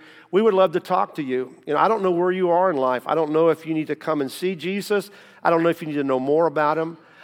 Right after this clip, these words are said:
I don't know if you're at the point where you say, "Well, I'm, I'm in. I am in, and I wanna follow him, and I wanna talk to somebody about it." If that is where you are, you need to be able to do that. The Bible says it's one thing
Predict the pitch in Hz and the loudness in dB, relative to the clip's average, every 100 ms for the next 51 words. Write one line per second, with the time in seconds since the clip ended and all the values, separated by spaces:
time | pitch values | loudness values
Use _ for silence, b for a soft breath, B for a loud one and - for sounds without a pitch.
0 | B 185 196 170 175 180 190 180 156 - | B 4 4 2 2 2 2 0 -2 -2
1 | 160 156 143 156 170 160 147 147 147 - | -2 -2 -2 -10 -4 -2 -2 -4 -6 0
2 | 147 147 131 139 170 175 170 185 151 175 | 0 2 0 0 0 0 -2 0 0 0
3 | 135 113 - 156 165 139 127 151 175 185 | -2 -6 -6 -2 -2 -4 -4 -2 -2 -2
4 | 175 B B B 131 147 170 147 - 151 | -8 B B B -2 0 0 -2 0 2
5 | 156 151 151 151 143 131 190 156 - 160 | 2 0 -2 -4 0 0 2 -2 -2 0
6 | 156 147 - 151 147 135 139 135 131 - | 0 -4 -10 -6 -4 -2 0 0 -2 -8
7 | b b b b 160 170 - 131 170 202 | b b b b -2 -2 -6 -2 2 4
8 | 202 156 175 175 165 - 147 139 131 135 | 2 0 -2 0 -2 2 2 2 0 -4
9 | 175 165 170 180 160 - 135 147 135 139 | -6 -4 -4 -4 -6 -8 -4 -2 -2 -4
10 | 143 127 123 123 131 151 180 180 185 147 | -4 -2 -2 -4 0 2 2 0 -4 -6
11 | - 156 175 180 180 190 | -4 -2 -2 0 0 -2